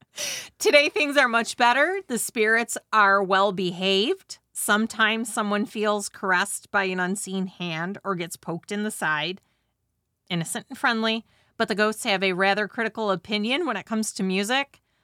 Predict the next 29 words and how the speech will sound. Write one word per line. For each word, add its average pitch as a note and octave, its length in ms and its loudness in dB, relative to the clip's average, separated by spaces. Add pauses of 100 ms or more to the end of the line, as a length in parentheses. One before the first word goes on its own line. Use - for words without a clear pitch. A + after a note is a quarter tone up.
When A#3 160 2
a A3+ 80 2
band A3 320 0
performs B3 840 -2 (320)
that G3 220 -2
they G#3+ 160 2
dislike, G#3+ 720 0 (460)
the B3+ 100 6
throwing B3 560 4
starts A3 400 0
again F#3+ 540 0
to A#3 120 -4
scare A3+ 380 2
them A3+ 180 2
away G3+ 280 2
from G#3+ 200 -4
the G#3 80 0
stage. F#3+ 640 -4 (340)
Bobby A3+ 280 4
Mackey's A3+ 400 -2
Music A3 320 0
Club A3 280 2
is G3+ 140 -4
much F#3+ 300 -4
loved F#3 200 -4
today, A3 500 0 (680)
but, F#3 280 2 (380)
you G#3+ 120 -6
know, D#3+ 220 -6